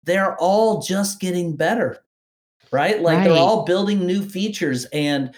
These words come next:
Speaker 1: computing power is improving and the, the, the means that we have to work with to build our tool are improving. So get with the tech trend now and ride the wave.
Speaker 2: Right. Ugh, I love that. That's such good advice. And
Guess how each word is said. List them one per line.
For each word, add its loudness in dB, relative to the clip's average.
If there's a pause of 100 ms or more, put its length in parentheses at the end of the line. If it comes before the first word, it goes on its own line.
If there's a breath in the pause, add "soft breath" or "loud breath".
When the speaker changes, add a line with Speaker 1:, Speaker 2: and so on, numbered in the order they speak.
(120)
Speaker 1:
computing -2
power 0
is -4
improving -2
and 0
the, -2 (220 loud breath)
the, -2
the -2
means 0
that -2
we -2
have -2
to -2
work 0
with -2
to -2
build 0
our 0
tool -4 (180 soft breath)
are 2
improving. -2
So -2
get 0
with -4
the -4
tech -6
trend -2
now -2
and -8
ride -2
the -6
wave. -6 (520)
Speaker 2:
Right. -6 (160)
Ugh, -4
I -4
love -4
that. -4
That's -4
such -6
good -4
advice. -4
And -2